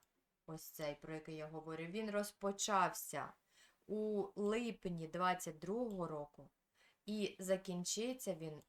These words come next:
у липні тридцять дев'ятого року, аж в сорок вісім років.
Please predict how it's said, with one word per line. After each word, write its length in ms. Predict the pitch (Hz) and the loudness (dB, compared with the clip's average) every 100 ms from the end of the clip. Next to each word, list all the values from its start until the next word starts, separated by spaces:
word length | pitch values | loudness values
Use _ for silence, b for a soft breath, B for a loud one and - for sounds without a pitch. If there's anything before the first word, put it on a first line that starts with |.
| - | -4
у 160 | 196 | 0
липні 640 | 196 196 254 262 196 156 - _ | 2 4 2 0 -4 -4 -8 _
тридцять 840 | 202 202 233 233 - 220 202 175 | 0 4 4 2 0 4 4 4
дев'ятого 840 | 170 202 185 180 196 196 196 185 190 | 2 2 2 6 6 6 2 2 2
року, 580 | 185 190 190 - 160 - | 6 6 6 2 -8 -4
аж 160 | 180 | -2
в 120 | - - | -2 0
сорок 360 | 214 226 233 | 2 2 2
вісім 400 | 175 190 - 180 | -2 -2 -2 -2
років. 340 | 180 175 165 | 2 2 0